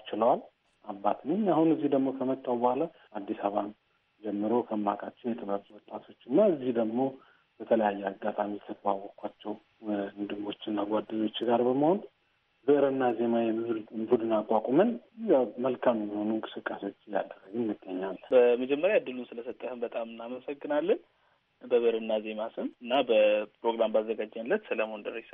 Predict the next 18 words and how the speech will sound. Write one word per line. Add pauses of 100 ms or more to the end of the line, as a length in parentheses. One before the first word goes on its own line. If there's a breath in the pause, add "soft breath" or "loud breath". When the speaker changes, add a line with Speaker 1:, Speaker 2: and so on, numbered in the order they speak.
Speaker 2:
ስም
እናመሰግናለን። (520)
እኔ
ሙሉ
ስሜ
ቃል
ኪዳን
አለማየሁ
ሞላ
ነው። (240)
ከልጅነት
ጀምሮ
ያደግኩት
ድሬዳዋ
ነው። (140)
የተለያዩ (120)
የግጥም
ስራዎችን፣